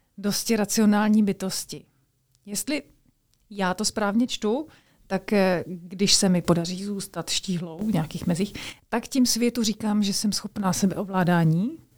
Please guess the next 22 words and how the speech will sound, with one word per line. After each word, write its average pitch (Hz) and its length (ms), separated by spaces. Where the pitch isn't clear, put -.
v - 80
nakládání 202 480
se 214 120
zdroji 196 520
a 214 60
mám 202 580
schopnost 196 840
vybírat 202 480
si 208 360
z - 100
potravin, 196 500
které 185 260
jsou 175 460
na 175 140
tom 185 180
žebříčku 180 440
exkluzivity 170 640
někde 180 280
výš. 190 480
A 165 60
taky - 260
mám 202 440